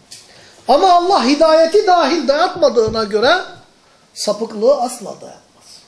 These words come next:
Bu insanlar istemese, Allah istemese de insanlar istediklerini yapar manasına da değildir.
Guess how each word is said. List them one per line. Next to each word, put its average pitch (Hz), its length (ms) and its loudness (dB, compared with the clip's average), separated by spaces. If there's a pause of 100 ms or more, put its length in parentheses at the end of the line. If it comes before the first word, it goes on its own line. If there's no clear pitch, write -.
(1900)
Bu 415 480 2 (600)
insanlar 254 680 -2
istemese, 277 680 -2
Allah 254 340 2
istemese 262 500 0
de 247 100 2
insanlar 247 380 -4
istediklerini 233 600 -6
yapar 226 240 -4
manasına 226 580 -2
da 330 220 0 (600)
değildir. 151 580 -6